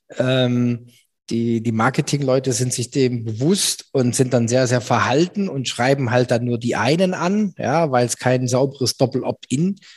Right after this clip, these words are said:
gibt, ja. Und das kann ja auch dann eine Maßnahme sein, „Okay, pass auf, ähm, das müssen wir jetzt richtig machen. Wir brauchen, äh, belastbare Opt-ins.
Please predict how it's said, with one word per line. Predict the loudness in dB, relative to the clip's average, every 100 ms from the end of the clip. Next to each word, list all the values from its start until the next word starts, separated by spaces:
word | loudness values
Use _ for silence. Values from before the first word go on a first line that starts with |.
| _ _ -2
gibt, | -2 0 -2
ja. | 0 0
Und | -4 -4
das | -2
kann | 0 2
ja | 0
auch | 0 0
dann | 0 0 -4 -12 -16 -2
eine | 0
Maßnahme | 2 2 0 0 0 0 -2
sein, | 0 2 2 -4
„Okay, | -6 -2 0
pass | 0 0
auf, | 0 -2 -6 -10
ähm, | -2 0 0 -2 -4 -8 -4
das | 0
müssen | 0 2
wir | 0
jetzt | 0 -2
richtig | 0 0 2
machen. | 0 0 -2 -2
Wir | -2 -2
brauchen, | -2 0 0 0 0 0 -2 -6
äh, | -6 -4 -2 -2 -2 -4 -8 -12 -4
belastbare | 0 2 2 0 0 2 4 2 2
Opt-ins. | -2 -4 -2 0 2 0 -2 -2